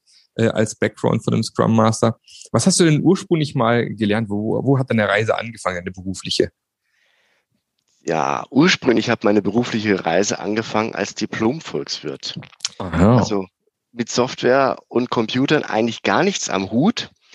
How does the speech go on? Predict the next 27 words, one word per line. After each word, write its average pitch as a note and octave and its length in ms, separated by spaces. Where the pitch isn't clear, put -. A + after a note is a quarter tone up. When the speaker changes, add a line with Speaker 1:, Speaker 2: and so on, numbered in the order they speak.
Speaker 2:
ähm, A#2 400
bin B2+ 160
ich D#3 120
dann C3+ 200
aber B2 340
tatsächlich - 600
über A#2 720
irre C#3 320
Wege C3+ 300
und G2 240
wirre B2 300
Wege A2+ 440
an G#2+ 160
der G#2 140
Uni C#3 380
an G#2+ 220
einem G2+ 260
Projekt - 340
gelandet G#2 760
zum - 180
Thema G2+ 280
E-Commerce G#2+ 800
und - 240
E-Procurement, G2+ 800
also G2 160
elektronische G2+ 500
Beschaffung. C#3+ 540